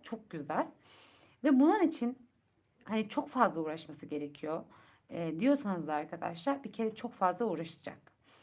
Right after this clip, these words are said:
Çaba harcayacak bu durum için. Birli vadelere dikkat edin. İnançla hareket edecek arkadaşlar. Bir kere burada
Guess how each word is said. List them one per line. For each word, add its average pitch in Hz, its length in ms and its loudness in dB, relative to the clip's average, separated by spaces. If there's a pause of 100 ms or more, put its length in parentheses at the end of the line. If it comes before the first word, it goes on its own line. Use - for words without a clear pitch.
(380)
Çaba 220 420 2 (420)
harcayacak 185 720 -2
bu 170 160 -12
durum 196 220 -6
için. 196 400 -6
Birli 226 260 -2
vadelere 175 440 0
dikkat 214 300 -10
edin. 214 360 -4 (460)
İnançla 269 680 6 (220)
hareket 165 500 -6
edecek - 320 -14
arkadaşlar. - 560 -14
Bir 170 100 -14
kere 233 220 -2
burada 262 380 2